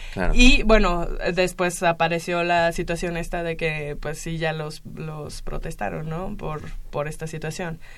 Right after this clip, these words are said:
Speaker 2: Pero que realmente, pues, ellos no, no se tienen la culpa. Ellos dan su ed-, dan la edad
Speaker 1: Ajá, claro. Sí, sí, sí.
Speaker 2: a final de cuentas, pero bueno.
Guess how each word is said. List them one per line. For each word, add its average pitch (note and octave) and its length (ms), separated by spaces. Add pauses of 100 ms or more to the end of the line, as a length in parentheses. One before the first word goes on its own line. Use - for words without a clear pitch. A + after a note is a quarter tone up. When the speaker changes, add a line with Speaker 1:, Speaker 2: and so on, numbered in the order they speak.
(220)
Speaker 2:
Pero F#3+ 280
que G3 100
realmente, G#3 600
pues, F3+ 200
ellos F#3 300
no, F#3 500
no F3+ 240
se F3+ 160
tienen F3 320
la F3 100
culpa. - 260
Ellos F#3+ 200
dan G#3 160
su G#3 140
ed-, G3 160
dan F#3+ 340
la G3+ 80
edad G#3+ 380 (400)
Speaker 1:
Ajá, A2 360
claro. A#2+ 400
Sí, A2 240
sí, A2+ 160
sí. A2+ 120
Speaker 2:
a D#3+ 120
final F3+ 260
de F#3+ 80
cuentas, F#3+ 420
pero E3 300
bueno. D#3+ 220